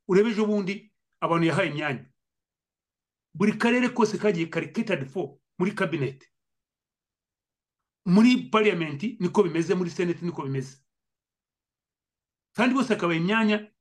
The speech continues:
ikwiriye kugira. Ariko ntabwo bishobora gutungana mu gihe ugifite umuntu uza akicara muri izo, muri izo, muri izo fora zanyu zakabaye zikemura ibibazo,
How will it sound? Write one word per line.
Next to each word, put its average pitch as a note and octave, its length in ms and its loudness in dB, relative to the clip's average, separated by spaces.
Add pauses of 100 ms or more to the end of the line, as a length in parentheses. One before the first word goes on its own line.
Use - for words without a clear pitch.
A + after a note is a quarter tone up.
(200)
ikwiriye F3+ 380 0
kugira. C3+ 300 -10 (760)
Ariko A3+ 260 2
ntabwo G3+ 240 4
bishobora A#3+ 320 2
gutungana D3+ 920 2
mu F#3+ 100 -2
gihe F3+ 140 0
ugifite B3 580 -2
umuntu F#3 760 4 (2000)
uza G#3+ 240 2
akicara G3 440 2
muri A#3 180 6
izo, G#3 300 2
muri A3 160 2
izo, F#3+ 300 0
muri A#3 160 -2
izo F#3 160 -6
fora A3+ 240 -4
zanyu G#3 200 -4
zakabaye E3+ 340 -2
zikemura F#3 320 -10
ibibazo, G#3+ 320 -8